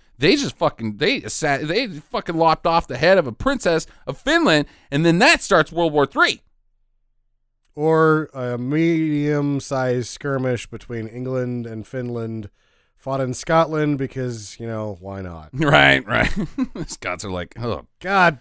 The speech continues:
Speaker 2: damn it. I guess there
Speaker 1: Every
Speaker 2: is a lot of
Speaker 1: time.
Speaker 2: open space. Go over there at least.
Speaker 1: Yeah.
Speaker 2: Go over there at least.
Speaker 1: I mean,
Speaker 2: God.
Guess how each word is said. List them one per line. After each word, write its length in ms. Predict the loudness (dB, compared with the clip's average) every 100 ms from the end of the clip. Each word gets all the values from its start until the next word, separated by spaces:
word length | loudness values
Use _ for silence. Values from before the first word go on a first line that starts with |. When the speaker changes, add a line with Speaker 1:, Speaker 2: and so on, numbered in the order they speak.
| _
Speaker 2:
damn 240 | -4 -2
it. 40 | 0
I 80 | 0
guess 140 | 0
there 100 | 0
Speaker 1:
Every 100 | -2
Speaker 2:
is 60 | -2
a 20 |
lot 120 | -6
of 60 | -6
Speaker 1:
time. 100 | -8
Speaker 2:
open 140 | -10
space. 280 | -14 -16 0
Go 220 | 10 10
over 120 | 10 8
there 160 | 6
at 80 | 4
least. 160 | 0 -8
Speaker 1:
Yeah. 140 | -8 -8
Speaker 2:
Go 240 | 4 8 8
over 160 | 8
there 220 | 4 2 -2
at 100 | -10
least. 320 | -18 -20 -16 -8
Speaker 1:
I 40 |
mean, 140 | -6
Speaker 2:
God. 80 | -6